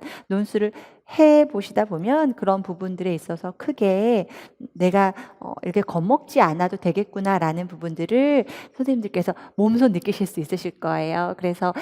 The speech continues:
예상 논제를 중심으로 해서 이제 실전에 조금 대비해 보시는 그런 심화 논술반 강의까지, 어, 보통, 어, 저희 임용 단기뿐만이 아니라 아마 다른 학원 강사님들께도 이런 커리큘럼들은 제공이 되고 있을 거예요. 그래서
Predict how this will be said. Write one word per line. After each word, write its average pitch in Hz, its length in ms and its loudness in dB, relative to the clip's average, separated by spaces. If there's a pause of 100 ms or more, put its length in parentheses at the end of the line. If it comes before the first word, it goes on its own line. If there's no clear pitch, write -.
(160)
예상 269 380 8
논제를 254 440 4
중심으로 226 640 -2
해서 269 680 4
이제 170 360 -4
실전에 269 460 -2
조금 202 240 -8
대비해 202 400 2
보시는 196 520 -6
그런 175 180 -4
심화 320 340 0
논술반 185 460 -2
강의까지, 190 1080 -2 (400)
어, 185 380 -4
보통, - 680 0 (100)
어, 165 200 -2
저희 220 440 2
임용 277 400 2
단기뿐만이 269 680 0
아니라 180 360 0
아마 165 160 -2
다른 214 540 2
학원 302 500 4 (260)
강사님들께도 202 920 0
이런 175 260 -2
커리큘럼들은 226 1300 0
제공이 214 400 -4
되고 190 280 -2
있을 262 260 -2
거예요. 196 640 0
그래서 170 280 -2